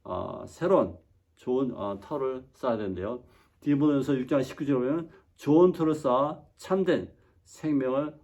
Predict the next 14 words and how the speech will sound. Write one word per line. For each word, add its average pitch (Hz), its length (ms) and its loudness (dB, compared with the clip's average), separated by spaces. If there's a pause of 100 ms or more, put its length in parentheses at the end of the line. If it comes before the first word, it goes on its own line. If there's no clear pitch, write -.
(140)
얻으라고 117 360 -2
말씀하고 110 440 -4
계신 117 260 -10
것입니다. 95 460 -12 (480)
우리는 113 400 -4 (460)
주님 135 220 -2
앞에서 104 600 -6 (320)
이제 110 340 -6
참된 170 400 -4
생명을 180 400 0
얻고 117 580 -4 (320)
이제 127 180 -2
복을 156 260 2
쌓는 95 420 -4